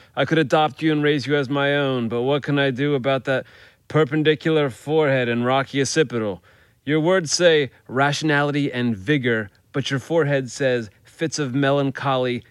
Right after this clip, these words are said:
and distemper." Uh, all the makeup in the world couldn't hide my antisocial alps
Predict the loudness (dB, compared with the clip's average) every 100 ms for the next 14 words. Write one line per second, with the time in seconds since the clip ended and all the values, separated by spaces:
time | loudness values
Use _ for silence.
0 | -8 -6 -6 -8 -8 -6 -6 -8 -12 -14
1 | _ _ _ _ -12 -8 -8 -10 -14 -14
2 | -2 0 2 2 2 2 2 2 2 2
3 | 0 -2 -4 -4 -2 -2 -2 -4 -6 -8
4 | -12 _ -2 -2 -2 -4 -4 -2 -2 -2
5 | -4 -2 -2 -4 -10